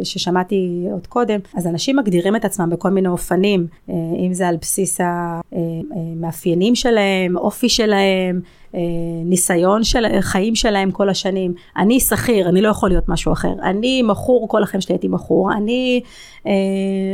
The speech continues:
לא יכול להיות, אה, עצמאי ל-, לבד, בלי בת זוג. אני חייב מישהי שתהיה." כל ה- הדיבור הפנימי הזה של-, שלנו עם עצמנו, הוא דיבור ש-,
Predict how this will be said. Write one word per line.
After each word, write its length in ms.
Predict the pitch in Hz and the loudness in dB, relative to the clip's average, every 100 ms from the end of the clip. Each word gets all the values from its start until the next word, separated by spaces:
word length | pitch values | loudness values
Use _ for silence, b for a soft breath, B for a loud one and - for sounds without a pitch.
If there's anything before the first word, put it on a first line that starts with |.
| 196 | 0
לא 100 | 202 | 2
יכול 320 | 233 233 220 196 | 2 2 0 2
להיות, 340 | 190 180 - | 2 0 0
אה, 60 | 190 175 175 175 185 185 | 2 2 0 -2 -2 -2
עצמאי 520 | 185 202 170 165 165 | -2 0 0 0 -2
ל-, 320 | 185 - 202 180 | 0 2 2 2
לבד, 260 | 165 175 160 | 0 -4 -4
בלי 200 | 165 190 | -4 -2
בת 160 | 180 170 | 0 0
זוג. 200 | 156 165 | -2 -2
אני 120 | 170 | -2
חייב 360 | - 185 214 | -2 -2 -2
מישהי 200 | 208 - | -4 -6
שתהיה." 260 | - 190 - - - | -8 -4 -4 -4 -6
כל 280 | - 269 | 0 2
ה- 500 | 349 285 226 202 185 190 - - - 170 | 2 2 4 4 2 -2 -8 -20 -10 0
הדיבור 340 | 165 220 269 | 2 4 2
הפנימי 380 | 277 - 190 233 | 4 4 4 2
הזה 140 | 247 | 0
של-, 240 | 202 175 - | 0 0 -2
שלנו 300 | - 175 180 | -2 -2 0
עם 100 | 175 | -2
עצמנו, 420 | 175 285 311 294 294 B B - | 0 2 2 2 2 B B 0
הוא 100 | 180 | -2
דיבור 360 | 175 226 330 | 0 2 2
ש-, 100 | - | 2